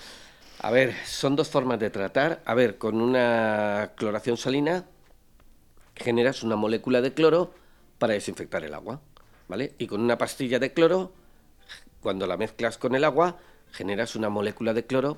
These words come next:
para desinfectar el agua. ¿Cuál de las dos opciones es mejor o peor?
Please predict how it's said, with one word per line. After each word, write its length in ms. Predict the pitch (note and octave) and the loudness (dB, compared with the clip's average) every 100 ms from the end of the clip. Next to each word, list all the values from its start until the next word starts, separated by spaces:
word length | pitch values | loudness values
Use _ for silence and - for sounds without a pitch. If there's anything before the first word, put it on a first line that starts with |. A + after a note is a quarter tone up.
| - | -2
para 140 | G#2+ | -2
desinfectar 520 | F#2 F2+ E2 D#2+ F#2 | -4 -8 -14 -12 -10
el 100 | E2 | -10
agua. 300 | D#2+ D#2+ E2+ - - - - - | -10 -12 -14 -16 -20 -20 -20 -8
¿Cuál 220 | - C3+ | 0 2
de 80 | D#3+ | 4
las 120 | D#3 C#3 | 4 2
dos 160 | C#3 | -4
opciones 680 | C#3 - C3+ C3 B2 - - - - - - - | -4 0 4 4 2 -2 -14 -20 -20 -20 -16 -2
es 200 | C3+ A#2+ | -2 4
mejor 640 | B2+ - B2+ B2 A#2+ A#2 | 2 2 4 6 6 6
o 120 | A#2 A#2 | 4 2
peor? 420 | A#2+ D#3 B2 | 4 6 4